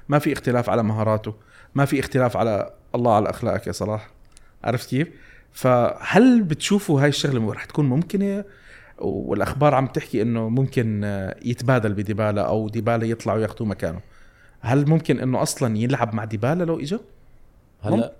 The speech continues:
Speaker 3: تفضل. ممكن، ممكن يلعب مع ديبالا نايف. أنا أتوقع شخصيًا دائمًا نشوف، لو لاحظت، يقارنون ديبالا بكاردي، ديبالا ب-، بمحمد صلاح، تبادل. أنا ما أتوقع
Speaker 1: شوف،
Speaker 3: أولًا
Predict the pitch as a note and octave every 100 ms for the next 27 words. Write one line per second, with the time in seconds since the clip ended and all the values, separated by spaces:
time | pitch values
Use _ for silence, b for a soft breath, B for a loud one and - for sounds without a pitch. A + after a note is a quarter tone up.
0 | - - - - - - G3+ C#3 C3+ F3+
1 | A#3+ A#3 F3+ D3+ B3+ - F3+ D3+ B2+ B2
2 | A#2 A#2+ B2 A#2 A#2 - F#3 F3 F#3+ F#3+
3 | C#3 - C3+ - D#3+ C#3 F3 D3 C#3 D3+
4 | - C3 B2 C3+ C#3 C#3 E3+ C#3 C3+ -
5 | C#3 D3 D3+ C#3+ C3 C3 C#3 C3+ B2 B2+
6 | - C3+ C3 B2+ C3 A#2+ A#2 B2+ B2+ B2
7 | A#2+ A#2 A#2 - b b b - A#2+ A#2+
8 | A#2+ C#3 C#3 - C3 C3+ B2+ - - C3
9 | C3+ C3+ C3+ B2 - F3+ F3+ F#3 D#3 D3+
10 | - B2 C3+ B2+ B2+